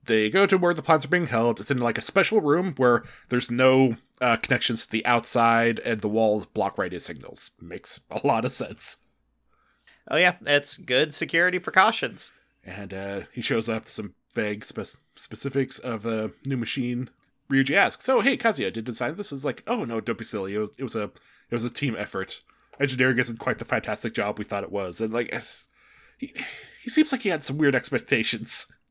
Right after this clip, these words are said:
Speaker 2: He really did. He really did. And also, and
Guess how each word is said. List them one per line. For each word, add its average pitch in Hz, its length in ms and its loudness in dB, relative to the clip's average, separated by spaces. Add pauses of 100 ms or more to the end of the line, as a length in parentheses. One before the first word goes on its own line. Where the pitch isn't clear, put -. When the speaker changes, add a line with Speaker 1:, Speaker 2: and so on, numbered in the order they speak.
(580)
Speaker 2:
He 175 100 -2
really 180 300 2
did. 120 300 0
He 135 100 -4
really 127 260 0
did. 110 300 -2 (280)
And 160 120 -2
also, 226 420 2
and 170 320 -2